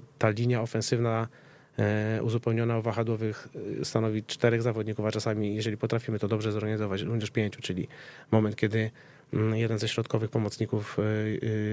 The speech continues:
e, gra również bardzo wysoko albo wspiera działania dwójki napastników, e, jesteśmy wtedy bardzo mocni, e, w defensywie. Istotnym elementem, tak jak w każdym systemie, e, to wielokrotnie powtarzam, jest faza przejściowa, czyli ta faza przejściowa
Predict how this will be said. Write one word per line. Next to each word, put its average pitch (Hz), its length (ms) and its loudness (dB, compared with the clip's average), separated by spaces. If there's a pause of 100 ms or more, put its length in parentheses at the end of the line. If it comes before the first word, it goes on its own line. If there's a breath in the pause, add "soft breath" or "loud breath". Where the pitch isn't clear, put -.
(180)
e, 107 40 -2
gra 110 200 2
również 110 220 -2
bardzo 104 280 -2
wysoko 113 340 0
albo 104 120 -2
wspiera 107 360 2
działania 107 320 0
dwójki 107 260 -2
napastników, 104 600 0 (440 loud breath)
e, 104 60 4
jesteśmy - 320 0
wtedy 104 220 0
bardzo 104 260 0
mocni, 101 400 0
e, - 40 -6 (640)
w 104 100 -8
defensywie. 104 520 0 (540 loud breath)
Istotnym 170 420 6
elementem, 147 600 2
tak 98 140 0
jak 110 140 -2
w - 60 -8
każdym 131 300 4
systemie, 120 500 0 (400 loud breath)
e, 104 260 2
to 110 160 0
wielokrotnie 117 460 0
powtarzam, 110 400 2
jest 104 120 -2
faza 98 220 2
przejściowa, 90 520 -2
czyli - 180 -4
ta 113 120 0
faza 107 240 2
przejściowa 104 540 2